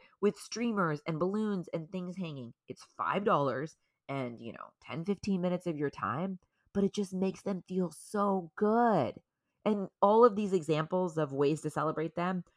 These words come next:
can be used so interchangeably for so many of the things we talked about. Maybe you have someone in high school that's starting a YouTube channel on fashion or makeup.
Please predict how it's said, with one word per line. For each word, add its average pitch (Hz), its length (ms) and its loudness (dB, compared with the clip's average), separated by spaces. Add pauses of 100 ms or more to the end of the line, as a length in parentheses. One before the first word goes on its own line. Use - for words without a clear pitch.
(140)
can 202 140 0
be 208 80 -2
used 202 300 -6
so 202 200 2
interchangeably 185 840 -2
for 175 180 -2
so 165 260 -2
many 175 220 -2
of 170 60 -4
the 175 100 -2
things 151 300 -8
we 156 100 -4
talked - 360 -4
about. - 340 -6 (420)
Maybe 196 760 -2
you 180 380 -4
have 180 160 -2
someone 185 240 -2
in 175 80 -4
high 175 180 -4
school 143 280 -8
that's - 200 -4
starting 170 300 2
a 175 40 2
YouTube 175 480 -2
channel 120 500 -4
on 143 320 0
fashion 214 460 0
or 139 120 -4
makeup. 185 400 -4